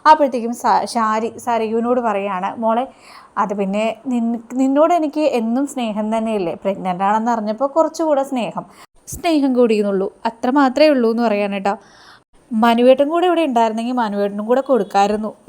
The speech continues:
ജ്യൂസ്" എന്ന് പറയാണ് കേട്ടോ. അപ്പോഴത്തേക്കും ഷാരി ചോദിക്കുകയാണ്, "അല്ല മോനെ, മനുമോൻ എവിടെ പോയി?" എന്ന് ചോദിക്കുകയാണ്. അപ്പോഴത്തേക്കും സരയു പറയുകയാണ്, "മനുവേട്ടൻ ഒരു വലിയ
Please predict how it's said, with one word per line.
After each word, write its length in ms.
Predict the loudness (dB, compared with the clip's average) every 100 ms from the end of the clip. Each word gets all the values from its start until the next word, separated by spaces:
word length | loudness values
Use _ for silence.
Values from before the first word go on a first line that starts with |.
| -6
ജ്യൂസ്" 280 | -4 -4 -6
എന്ന് 140 | -4 -4
പറയാണ് 260 | -4 -6 -2
കേട്ടോ. 180 | -2 -2 -10 -20 -6
അപ്പോഴത്തേക്കും 380 | -4 -2 -4 -2 0
ഷാരി 240 | 2 4
ചോദിക്കുകയാണ്, 360 | 2 2 -4 -4 -4
"അല്ല 260 | -2 -2 0
മോനെ, 200 | 0 -2 0 0
മനുമോൻ 420 | 0 0 0 2
എവിടെ 160 | 2 2 2
പോയി?" 160 | 0 0
എന്ന് 100 | -2
ചോദിക്കുകയാണ്. 420 | -4 -2 -2 -2 -8 -18 -20 -20 -20 -20 -20 -6 -4
അപ്പോഴത്തേക്കും 520 | -2 -2 -2 -2 -6 -8 -8 -4 0
സരയു 300 | 2 2 0
പറയുകയാണ്, 440 | 0 0 -2 -2 -6 -6 -6
"മനുവേട്ടൻ 540 | -4 -4 -2 0 -2 -2
ഒരു 100 | -4 -2
വലിയ 240 | -2 0